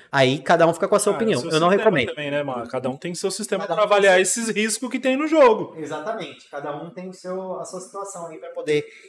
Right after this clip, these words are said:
Speaker 1: investir aí nos jogos, tá? Mas, enfim, a gente pode fazer uma análise melhor do Crypto Cars, mas eu n-, eu não recomendo. Ó, Crypto Cars, Crypto, qualquer outro lá,
Speaker 2: O
Speaker 1: Crypto
Speaker 2: Zoom,
Speaker 1: Zoom.
Speaker 2: enfim,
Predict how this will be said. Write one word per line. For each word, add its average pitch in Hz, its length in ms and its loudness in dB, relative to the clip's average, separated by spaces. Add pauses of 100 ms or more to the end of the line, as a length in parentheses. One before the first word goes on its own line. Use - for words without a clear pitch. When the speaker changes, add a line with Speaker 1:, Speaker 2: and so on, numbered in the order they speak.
(100)
Speaker 1:
investir 160 640 2
aí 147 160 4
nos 170 160 -2
jogos, 104 360 -4
tá? - 280 0 (300)
Mas, 170 220 4
enfim, 208 480 -2 (260)
a 165 80 2
gente 160 140 0
pode - 160 6
fazer 190 180 4
uma 175 120 4
análise 156 280 4
melhor 165 360 6
do 156 80 -2
Crypto 151 280 -2
Cars, 156 440 2 (280)
mas 151 260 6
eu 180 120 6
n-, 180 160 -2
eu 165 100 2
não 170 140 4
recomendo. 175 600 2
Ó, 147 180 8
Crypto 175 360 0
Cars, 147 560 4
Crypto, 151 800 6
qualquer 156 240 2
outro 147 160 4
lá, - 60 8
Speaker 2:
O - 20 -2
Speaker 1:
Crypto 170 300 4
Speaker 2:
Zoom, 160 260 4
Speaker 1:
Zoom. 185 220 0
Speaker 2:
enfim, - 160 -10